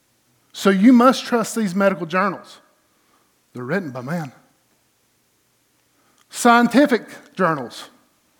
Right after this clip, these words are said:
same thing. Over many years, scientists have pinned down their findings and pass them on to other scientists. Why? To prove the evidence of what they found. Can we trust scientific journals? Some of them, yeah.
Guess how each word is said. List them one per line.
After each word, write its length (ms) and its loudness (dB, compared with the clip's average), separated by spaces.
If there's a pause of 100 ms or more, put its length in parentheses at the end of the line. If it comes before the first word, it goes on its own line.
(240)
same 400 2
thing. 340 2 (680)
Over 300 6
many 360 2
years, 580 0 (880)
scientists 640 0
have 180 -8
pinned 300 0
down 300 0
their 180 -2
findings 840 -6 (360)
and 160 0
pass 300 0
them 140 -2
on 180 0
to 120 -8
other 260 -4
scientists. 640 -6 (160)
Why? 560 2
To 60 -10
prove 320 -2
the 100 0
evidence 440 -4
of 100 -8
what 260 0
they 140 -2
found. 420 -4 (840)
Can 240 4
we 180 6
trust 560 2 (300)
scientific 680 -2
journals? 540 -2
Some 240 -2
of 120 0
them, 140 0
yeah. 220 0